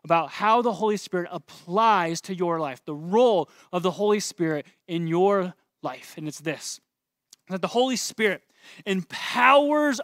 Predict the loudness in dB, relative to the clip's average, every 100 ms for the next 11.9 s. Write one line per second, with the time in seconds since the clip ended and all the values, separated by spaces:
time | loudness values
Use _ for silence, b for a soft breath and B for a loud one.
0 | -2 0 0 -4 -10 -12 B B -10 -6
1 | -6 -4 -4 -4 -6 -2 2 2 2 -2
2 | -2 -4 4 4 4 -6 -6 -2 0 0
3 | -2 -4 -4 -2 -4 -8 _ -6 -4 -4
4 | -10 _ -20 -20 -20 -20 -20 _ _ _
5 | _ _ _ _ _ _ _ _ -10 -8
6 | -2 0 0 -2 0 -2 2 2 2 2
7 | 0 -2 -2 0 0 -2 0 2 4 0
8 | -2 -2 0 2 2 0 -4 -10 -10 -6
9 | 0 2 2 2 2 2 0 -4 -8 B
10 | -2 -2 -2 -4 0 2 2 -2 -4 -2
11 | 2 0 -2 -4 0 0 -2 -2 -4